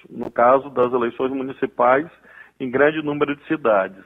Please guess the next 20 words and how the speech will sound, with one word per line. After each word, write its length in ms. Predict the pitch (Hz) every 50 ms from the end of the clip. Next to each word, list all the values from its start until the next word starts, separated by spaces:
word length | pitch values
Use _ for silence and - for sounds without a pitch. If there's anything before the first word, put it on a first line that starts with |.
| -
e 160 | - 82 156 151
também 600 | - - 170 151 143 147 160 180 196 196 180 156
no 140 | 143 139
caso 320 | 135 - 120 117 113 110 117
da 100 | 113 113
eleição, 640 | 110 113 110 107 - - 107 101 98 92 92 92 - _ _ - - - _ _ _
eh, 200 | - 117 104 101
nacional 640 | 98 107 113 110 - - 120 110 107 104 101 101 98
de 100 | 98 98 98
dois 180 | 104 101 101 113
mil 120 | 107 98
e 40 | 98
vinte 240 | 92 101 98 - -
e 60 | 104
dois, 420 | 98 117 151 175 185 160 127 101 - - -
na, 440 | 123 127 139 135 131 127 131 135 135
na 420 | 123 123 127 123 117 117 113 113
maioria 420 | 113 117 113 113 113 110 110 110 104
dos 160 | 104 98 -
casos, 460 | - - 101 98 98 95 92 123 139